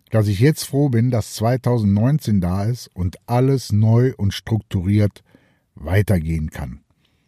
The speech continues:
Es gibt nämlich Neuigkeiten. Meine Frau und ich haben nämlich ein,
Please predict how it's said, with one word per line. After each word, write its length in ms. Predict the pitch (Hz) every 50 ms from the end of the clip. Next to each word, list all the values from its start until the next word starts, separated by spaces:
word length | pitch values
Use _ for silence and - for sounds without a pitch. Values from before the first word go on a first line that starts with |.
| _ _ _ _ _ _ _ _ _ _ _ _ _ _ -
Es 120 | 120 107
gibt 180 | - 180 175 170
nämlich 260 | 190 185 185 170 - 147
Neuigkeiten. 1080 | 131 135 156 175 - - - 156 160 165 175 175 - - 190 208 233 254 240 214 190 _ _ _ _ _ _ _ _ _ _ _ _ _ _ _ _ _ _ _ _ _ _ _ _ _ _ _ _ _ _ _ _ _ _ _ _ _ _ -
Meine 480 | - 107 113 123 123 120 120 117 113 104
Frau 240 | - - 110 101
und 160 | 101 92 - -
ich 340 | 104 143 180 175 - -
haben 420 | 117 104 107 107 104 92 95 92 95
nämlich 760 | 98 98 92 87 80 80 78 73 65 71 - - - - -
ein, 420 | 85 85 82 80 80 76 71 64